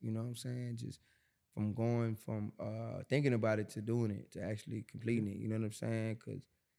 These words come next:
it's, it's not something that I, uh, turn on and off. It's just, this is,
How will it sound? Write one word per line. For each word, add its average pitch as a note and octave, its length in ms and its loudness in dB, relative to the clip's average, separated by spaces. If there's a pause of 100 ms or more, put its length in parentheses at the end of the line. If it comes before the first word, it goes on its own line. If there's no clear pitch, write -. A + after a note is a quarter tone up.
(140)
it's, A#2 360 2
it's A2+ 180 0
not D3 360 4
something B2+ 460 2
that A2+ 200 2
I, A2+ 300 0
uh, - 600 -6 (480)
turn B2+ 240 4
on A#2+ 280 4
and G#2+ 140 4
off. B2 320 6
It's A#2 180 0
just, B2 360 -2 (480)
this C3 200 0
is, B2+ 240 -6